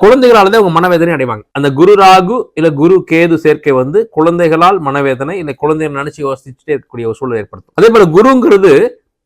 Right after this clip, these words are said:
பெரும் பணத்தையும் குறிக்கும். பெரும் பணத்தை குறிக்கக்கூடிய குரு அப்படிங்கிற கிரகத்தோடு ராகுவோ கேதுவோ சேரும்போது இவருடைய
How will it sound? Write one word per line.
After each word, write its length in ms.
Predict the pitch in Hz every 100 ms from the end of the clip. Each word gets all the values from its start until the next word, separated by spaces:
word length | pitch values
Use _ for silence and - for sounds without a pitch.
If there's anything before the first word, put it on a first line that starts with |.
| -
பெரும் 260 | 233 277
பணத்தையும் 400 | 196 190 214 196 156
குறிக்கும். 280 | - - _ 185
பெரும் 240 | 226 233
பணத்தை 260 | 220 180 208
குறிக்கக்கூடிய 560 | 202 202 196 196 202 214 165
குரு 160 | 196 226 185
அப்படிங்கிற 340 | 180 185 180 160
கிரகத்தோடு 520 | 170 165 156 160 226 - 151 151
ராகுவோ 440 | 165 175 170 196 185
கேதுவோ 320 | 170 165 175 175
சேரும்போது 420 | 151 147 143 151 123 - -
இவருடைய 300 | 190 190 180